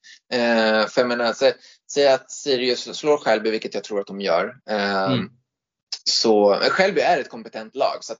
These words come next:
Speaker 1: de,
Speaker 2: Ja, ja.
Speaker 1: de kan vinna mot Sirius. Det är inte, men, men jag tror att Sirius kommer fixa det där. Men, ehm, eh, då har du ju nio poäng. Skulle, skulle Djurgården ta tre poäng mot Sundsvall, då är det ju nio poäng ner till Skellby.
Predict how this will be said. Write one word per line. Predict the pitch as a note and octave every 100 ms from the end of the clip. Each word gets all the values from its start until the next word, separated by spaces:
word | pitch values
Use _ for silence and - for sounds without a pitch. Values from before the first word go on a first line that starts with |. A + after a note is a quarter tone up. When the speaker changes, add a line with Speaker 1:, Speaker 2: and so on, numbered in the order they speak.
| G#2+
Speaker 1:
de, | A#2+ B2
Speaker 2:
Ja, | C#3
ja. | C3
Speaker 1:
de | B2+
kan | C#3+ D3+ B2+
vinna | A2 C#3+
mot | C#3+ A#2+
Sirius. | - F#2+ F2+ A2+ F2+ D2+ - -
Det | A#2
är |
inte, | G2+ - -
men, | - A#2+ A2 A2
men | A2 G#2+ G#2+ -
jag | - A#2+
tror | G#2+
att | -
Sirius | G#2 G2+ G2
kommer | - G2+ G2 G2 G#2+ -
fixa | - C3
det | B2
där. | - -
Men, | A2 G#2 - - - - -
ehm, | A2+ G#2+ G#2+ G#2+ G#2+ G#2+ G#2 - _ _ _ _ _ _ _ _ - - -
eh, | G2+ G2 F#2 F#2 F2 E2+ F#2+ F#2+
då | A2 A2+
har | A#2+ B2+
du | B2
ju |
nio | A#2 B2+ A2 G#2+
poäng. | - C#3+ A#2+ G#2 -
Skulle, | - C#3 C#3 C3+ - G2 E2 -
skulle | - C#3+
Djurgården | C#3 A#2+ A2+
ta | A2
tre | G2+ G#2
poäng | - G2+
mot | G#2 G2+
Sundsvall, | - A2 G2+ B2 G2+
då | G#2+
är |
det | A2
ju | G#2
nio | A2+ B2+ G2+ A2
poäng | C#3+ B2
ner | G2+
till | F2+ -
Skellby. | E2 D#2+ E2+